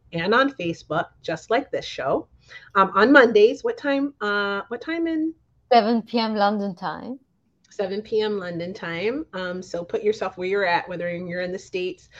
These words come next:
Speaker 1: or you're in Europe, 'cause this
Speaker 2: Two P M
Speaker 1: is a,
Speaker 2: Eastern time. That's
Speaker 1: it, it's a global show, just like Hot Topics Live.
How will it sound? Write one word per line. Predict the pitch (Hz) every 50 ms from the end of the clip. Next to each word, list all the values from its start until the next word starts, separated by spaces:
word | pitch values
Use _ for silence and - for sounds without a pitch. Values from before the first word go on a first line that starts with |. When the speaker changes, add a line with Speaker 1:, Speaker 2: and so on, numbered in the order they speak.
| - - - _ -
Speaker 1:
or | 190 190
you're | 185 190 202 226
in | 247 247
Europe, | 220 208 196 196 247 240 240 226
'cause | 233 - 185
this | 180 233
Speaker 2:
Two | 208
P | 196 196
M | 190 196
Speaker 1:
is | - -
a, | 190 190
Speaker 2:
Eastern | 196 - - - 214 190 185 175 - _
time. | 190 165 156 160 160 165 170 180 185 - _ - - _ - -
That's | 180 170 165
Speaker 1:
it, | 214 202 196 -
it's | 208 214 214 -
a | 214
global | 220 233 233 240 247 240 220
show, | - - - 202 180 165 - - - _ _ _ _ _ _
just | - 214 214 -
like | 214 196 -
Hot | - - -
Topics | - 156 143 - - - - -
Live. | - - - -